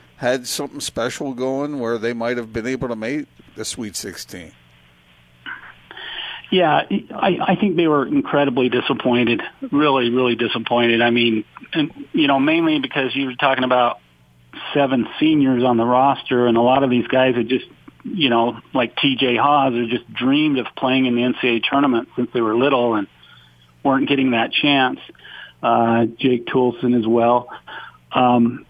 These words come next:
Speaker 2: and Yoli Childs, of course. As far as how far they would go, I, you know, I, I just, at the end of the season, it seemed like teams had maybe figured out a little, their offense a little bit, especially, uh, that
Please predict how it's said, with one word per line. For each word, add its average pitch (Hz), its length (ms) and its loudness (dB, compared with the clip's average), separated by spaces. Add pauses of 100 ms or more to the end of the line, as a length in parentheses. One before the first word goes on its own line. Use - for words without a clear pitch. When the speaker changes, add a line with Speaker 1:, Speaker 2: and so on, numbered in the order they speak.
Speaker 2:
and 117 160 2
Yoli 120 320 2
Childs, 120 400 0
of 117 100 -8
course. 123 320 0 (460)
As 139 160 -2
far 190 200 2
as 151 80 0
how 156 260 -2
far 156 260 0
they 151 140 4
would 131 160 0
go, 143 400 2 (200)
I, 147 160 -2 (460)
you - 160 -6
know, 151 140 2
I, 185 360 -2
I 160 160 0
just, 214 220 -2 (140)
at 175 140 -2
the 160 180 2
end 214 100 0
of 214 80 0
the 175 120 -2 (120)
season, 165 320 0
it 131 120 -4 (200)
seemed 180 220 0
like 147 300 2 (920)
teams 160 240 2
had 127 320 -6
maybe 143 340 -2 (160)
figured 139 300 0
out 135 200 2
a 120 60 0
little, 123 260 -2
their 123 200 0
offense 127 480 2
a - 20 0
little 110 240 2
bit, 107 300 0 (140)
especially, 131 680 2
uh, 113 280 2 (460)
that 123 180 0